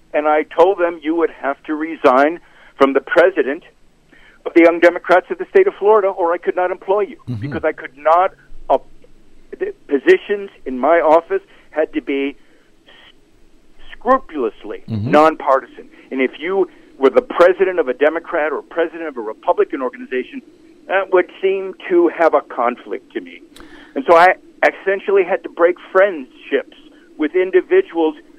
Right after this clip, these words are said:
Speaker 1: who had helped me gain victory because it was simply improper
Speaker 2: Mm-hmm.
Speaker 1: to do that.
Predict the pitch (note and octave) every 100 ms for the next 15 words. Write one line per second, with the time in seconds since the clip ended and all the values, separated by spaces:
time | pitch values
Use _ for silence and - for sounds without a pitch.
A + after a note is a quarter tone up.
0 | _ F3+ F#3+ D#3 F#3 D#3+ F3 E3+ - _
1 | _ _ _ - E3 E3+ A#3 C#4 A#3 A3+
2 | A#3 A#3 A#3 A#3 - _ - G#3 F#3+ -
3 | E3+ E3 F3 E3+ D3 - - F3+ F#3 D#3
4 | - _ - G2 G2 C#3 D3 C#3 G#2+